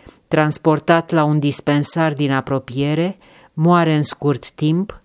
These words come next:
la ora cincisprezece și cincisprezece minute, cum avea să precizeze ancheta amănunțită publicată ulterior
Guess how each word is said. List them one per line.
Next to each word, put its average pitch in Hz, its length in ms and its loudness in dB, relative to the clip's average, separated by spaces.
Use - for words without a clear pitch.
la 156 180 0
ora 147 220 0
cincisprezece 147 880 -2
și 135 200 -8
cincisprezece 139 760 -4
minute, 151 560 -2
cum 180 120 2
avea 165 280 4
să - 180 0
precizeze 147 840 0
ancheta 151 760 -2
amănunțită 151 800 -2
publicată 139 680 -4
ulterior 135 720 -2